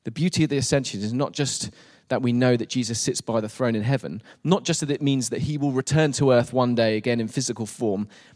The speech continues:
and not just that it means that he will send the Holy Spirit. The beauty of the ascension is that it means that the God of the universe, although seemingly far away sometimes by maybe our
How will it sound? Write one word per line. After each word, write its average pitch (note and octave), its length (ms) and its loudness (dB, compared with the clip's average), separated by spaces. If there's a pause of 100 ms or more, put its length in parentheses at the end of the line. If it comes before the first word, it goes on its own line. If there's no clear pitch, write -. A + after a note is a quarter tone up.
(140)
and C3 180 2
not F#3 200 0
just E3 380 0
that D3+ 120 2
it - 100 -6
means C#3+ 280 0
that - 140 -4
he A#2+ 120 -6
will B2+ 140 -4
send B2 440 0 (240)
the - 80 0
Holy B2+ 240 4
Spirit. - 520 0 (960)
The G2+ 80 -10
beauty B2 400 -4
of G2+ 40 -4
the G2 60 -4
ascension F#2+ 640 -10
is G2 120 -10
that - 240 -8 (300)
it G#2+ 100 -4
means A2 220 -2
that - 160 -6
the A2+ 80 -12
God C3+ 300 -2
of C#3 80 -4
the B2+ 60 -6
universe, G#2 680 -2 (680)
although D#3+ 180 -2
seemingly D#3+ 580 -2
far D3 360 0
away B2+ 220 2
sometimes G2 800 -4 (600)
by B2 140 -2
maybe A#2+ 320 -4
our A2 300 -4